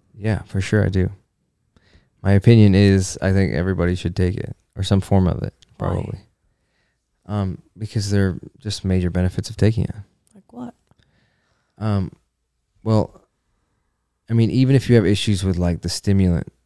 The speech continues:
Speaker 1: side of the pre-workout,
Speaker 2: Mm-hmm.
Speaker 1: there are a ton of options for, like, a stimulant-free pre-workout, which will,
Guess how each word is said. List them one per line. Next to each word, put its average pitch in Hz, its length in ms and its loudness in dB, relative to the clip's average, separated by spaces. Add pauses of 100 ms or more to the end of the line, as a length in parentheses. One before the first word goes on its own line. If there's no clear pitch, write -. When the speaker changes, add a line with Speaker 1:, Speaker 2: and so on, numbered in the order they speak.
(640)
Speaker 1:
side 90 380 -2
of 90 260 -4
the 87 80 -14
pre-workout, 98 680 -2 (100)
Speaker 2:
Mm-hmm. 180 240 -20 (400)
Speaker 1:
there 104 160 -4
are 92 500 -2 (600)
a 92 40 -12
ton 98 300 -2
of 90 300 -4
options 90 440 -6
for, 87 280 -4
like, 87 260 -6
a - 40 -8
stimulant-free 98 720 0 (680)
pre-workout, 76 540 -6 (960)
which 110 180 -4
will, 101 100 0